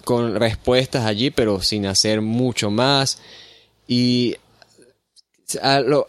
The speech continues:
<laughs> el fin-, el final fue lo que yo no sé si pensé, "Bueno, aprecio que estén haciendo algo de buqueo, que estén recordando y demás, que estén na-, haciendo algo con sentido",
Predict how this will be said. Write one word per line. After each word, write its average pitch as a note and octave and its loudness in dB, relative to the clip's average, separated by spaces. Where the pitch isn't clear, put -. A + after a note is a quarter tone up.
<laughs> - -4
el D3+ 2
fin-, - -2
el D3+ 2
final F#3 0
fue F4+ 2
lo E4 2
que E3+ 0
yo D#3 0
no D#3+ 0
sé G3 2
si F3+ -2
pensé, C#3+ 2
"Bueno, C#3+ 0
aprecio D3+ 0
que D3+ -4
estén C3+ -2
haciendo C3+ -2
algo C3 -2
de A2+ -2
buqueo, C#3 0
que A2 -2
estén A2+ -4
recordando A#2+ 0
y G#2+ 0
demás, G#2+ -2
que A2+ -6
estén A2+ -4
na-, A#2 -4
haciendo A2+ -2
algo A#2 -2
con A2+ -2
sentido", A2 -2